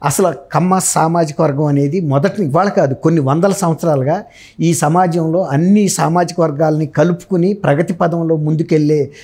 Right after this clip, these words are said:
ప్రగతిశీల భావాలు కలిగిన, ఆ, సామాజిక వర్గమే తప్ప వీళ్ళు పాలిగాళ్ళు కాదు. ఇతర వర్గాల్ని, బలహీన వర్గాల్ని, పేదల్ని వాళ్ళ ఇంటి ముందు కిరాయి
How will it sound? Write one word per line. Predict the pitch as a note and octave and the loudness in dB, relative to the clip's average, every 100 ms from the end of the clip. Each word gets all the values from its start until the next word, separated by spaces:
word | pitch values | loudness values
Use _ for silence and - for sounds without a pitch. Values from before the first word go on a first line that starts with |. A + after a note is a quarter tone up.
| - - | -12 -4
ప్రగతిశీల | D3 F3+ F#3+ - F3+ F3+ | 0 0 -2 0 0 2
భావాలు | D#3+ D#3 E3 E3 | 2 2 2 0
కలిగిన, | D#3 D3 D3+ D3 C#3+ C3 _ _ _ _ - | -2 -4 -2 -4 -6 -8 _ _ _ _ -2
ఆ, | C#3 C3 B2+ A#2 B2+ A#2+ | 0 2 0 -2 -4 -2
సామాజిక | - D#3 E3+ D#3+ D#3 | 0 2 2 2 0
వర్గమే | D3 D3+ | 2 0
తప్ప | D3 A#2+ - D#3+ A3+ - - - - | -2 -4 -2 -2 -2 -10 -20 -20 -2
వీళ్ళు | D3 E3 - | 2 2 0
పాలిగాళ్ళు | D3+ F3+ G#3 G3 F3 | 0 2 2 2 2
కాదు. | D#3 C#3 A2+ G#2+ - - D#3 | 2 0 0 -8 -18 -20 -2
ఇతర | C#3 C#3+ F#3+ | 0 2 2
వర్గాల్ని, | F3+ E3 D3+ F3 E3 E3+ | 2 2 2 2 2 -2
బలహీన | D3+ D3+ D#3 E3 | 0 -2 -2 -2
వర్గాల్ని, | D#3+ D3+ D#3 D#3 D#3 | -4 -4 -4 -4 -6
పేదల్ని | C#3 D#3 E3 E3 D#3+ D#3+ | -2 0 2 2 0 -2
వాళ్ళ | D3+ D3 | 0 0
ఇంటి | D3 D3+ | 0 -2
ముందు | D#3 D#3+ D3+ D3 C3+ - | -2 -2 -2 -4 -6 -4
కిరాయి | D3+ E3 E3 | 0 2 0